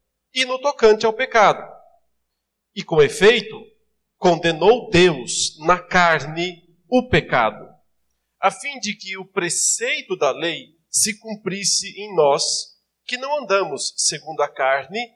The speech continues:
mas segundo o Espírito. Porque os que se inclinam para a carne cogitam das coisas da carne, mas os que se inclinam para o Espírito,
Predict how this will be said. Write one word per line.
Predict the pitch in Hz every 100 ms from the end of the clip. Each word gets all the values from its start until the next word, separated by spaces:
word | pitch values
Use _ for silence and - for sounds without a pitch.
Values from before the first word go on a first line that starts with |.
| _ _
mas | _ 190 202 202 - -
segundo | 226 175 170 170 180 175
o | 175
Espírito. | 175 - - 247 196 123 _ 117 _ _ _ _ _ _ _
Porque | 294 -
os | 269 226
que | - 226
se | - 196
inclinam | 180 165 190 214 262 175 131
para | 127 143 131 123
a |
carne | 120 190 190 165 123 117 117 - _ _ _
cogitam | - 247 165 196 208 190
das | 190 -
coisas | 165 160 160 160
da | 180
carne, | 180 190 175 113 - _ _ _ _ _ _
mas | 165 170
os | 165 -
que | -
se | 165 - 175
inclinam | 180 - 180 175 170
para | 170 156 156
o | 147
Espírito, | 143 - _ 185 208 214 - 117